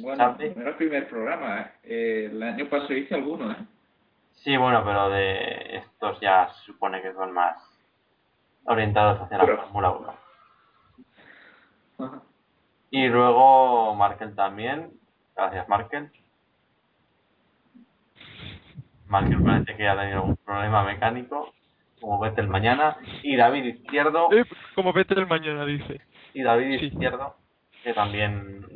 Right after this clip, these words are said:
Speaker 2: se despide.
Speaker 3: Encantado de participar, por supuesto.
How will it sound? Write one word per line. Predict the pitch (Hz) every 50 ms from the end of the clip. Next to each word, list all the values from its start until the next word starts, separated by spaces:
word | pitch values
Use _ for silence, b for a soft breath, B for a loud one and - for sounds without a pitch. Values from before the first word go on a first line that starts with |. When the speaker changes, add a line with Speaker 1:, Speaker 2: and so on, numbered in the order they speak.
| -
Speaker 2:
se | 113 113
despide. | 113 - - 143 - - - _ _ _ _ _ _ _ _ _ _ _ _ _ _ _ -
Speaker 3:
Encantado | 170 170 139 - 123 120 110 - 110 104 104 101
de | 104 101
participar, | 110 107 107 117 117 - - 151 143 -
por | _ - 110
supuesto. | 117 123 113 113 - - _